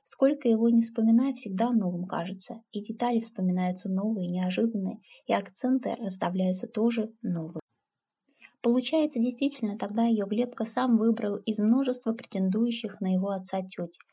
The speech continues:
Сам в руки упал, сам выбрал. Поежившись, она отошла от окна, села за стол, откинула голову на спинку стула. И глаза сами собой закрылись,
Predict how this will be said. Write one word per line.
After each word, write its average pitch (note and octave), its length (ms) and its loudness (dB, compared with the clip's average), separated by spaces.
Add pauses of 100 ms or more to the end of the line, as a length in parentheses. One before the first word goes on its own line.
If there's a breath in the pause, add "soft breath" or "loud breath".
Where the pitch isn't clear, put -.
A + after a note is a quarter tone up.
(160 soft breath)
Сам C4+ 300 2
в G#3+ 40 2
руки G#3+ 240 -2
упал, F#3 360 -2
сам B3 340 0
выбрал. F#3 360 -4 (540 soft breath)
Поежившись, A3+ 800 0
она A#3+ 220 0
отошла A3 340 -2
от A3 120 -4
окна, F#3 360 -4
села C4 260 -2
за G#3+ 140 -4
стол, B3 480 -4
откинула G3+ 520 -2
голову G#3 400 0
на F#3 140 0
спинку - 400 -6
стула. F3+ 440 -8 (380 soft breath)
И A3+ 60 -14
глаза A3+ 300 0
сами A#3 280 4
собой G3+ 420 -2
закрылись, E3 640 -8